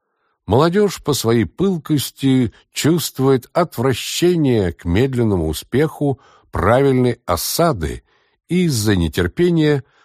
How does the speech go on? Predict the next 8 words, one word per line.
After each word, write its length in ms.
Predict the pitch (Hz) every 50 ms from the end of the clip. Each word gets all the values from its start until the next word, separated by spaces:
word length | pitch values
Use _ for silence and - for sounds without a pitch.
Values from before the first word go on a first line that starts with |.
| _
стремится 760 | - - - - 135 117 175 202 214 190 - - - 156 156
взять 420 | 143 120 90 85 110 120 117 - _
крепость 760 | - 80 80 104 123 107 - - 98 87 - - - - - _
штурмом. 760 | - - - - - 80 76 65 - 50 - 60 53 - - _ _ _ _ _ _ _ _ _ _ _ -
Потому 460 | 95 98 - - 92 98 98 101 92
молодёжи – 840 | 78 73 67 64 67 69 71 113 151 160 131 92 71 64 58 - _ _ _ _ _ _ _ _ _
необходимо 720 | - 95 123 151 143 - - 147 151 156 196 196 185 175
постоянно 1040 | 143 - - 165 160 - - - - 123 139 123 110 123 151 160 147 143 143 143 139